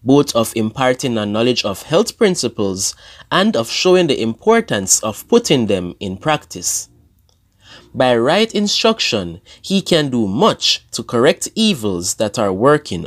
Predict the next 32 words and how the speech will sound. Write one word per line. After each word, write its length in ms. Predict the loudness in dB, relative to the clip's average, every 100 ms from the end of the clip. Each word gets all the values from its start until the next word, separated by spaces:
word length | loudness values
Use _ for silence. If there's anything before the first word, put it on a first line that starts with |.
| -6
untold 580 | -4 -4 -4 -4 -4 -4
harm. 480 | -4 -2 -2 -6 -16 _ _ _ _ _ _ _ -18 -18 -8 -4
A 60 |
practice 480 | 0 2 2 2 -2
that 200 | 0 0
is 180 | -2 2
laying 220 | 2 2
the 60 | 0
foundation 680 | 0 0 2 2 2 2 0
of 140 | 2
a 60 | -2
vast 460 | 2 2 2 0
amount 340 | 0 4 2 2
of 140 | 0
disease 680 | 0 0 2 2 0 -2 -8 -14 -20 -6
and 200 | -2 2
of 160 | 0 0
even 320 | -2 0 2
more 200 | 2 2
serious 640 | 2 2 4 4 4 2 2
evils 640 | 4 4 2 0 0 -4 -6 -16 -6
is 180 | -2 0
the 100 | -2
free 340 | -2 4 6 6
use 520 | 4 0 0 0 -2
of 240 | -4 -8 0
poisonous 520 | 2 2 2 0 0
drugs. 580 | 2 2 2 -2 -6 -8 -16 -20 _ -20 _ _ _ _
When 200 | -2 0
attacked 520 | 2 2 0 0 -2
by 160 | 0 0
disease, 680 | 0 -2 -4 -4 -4 -6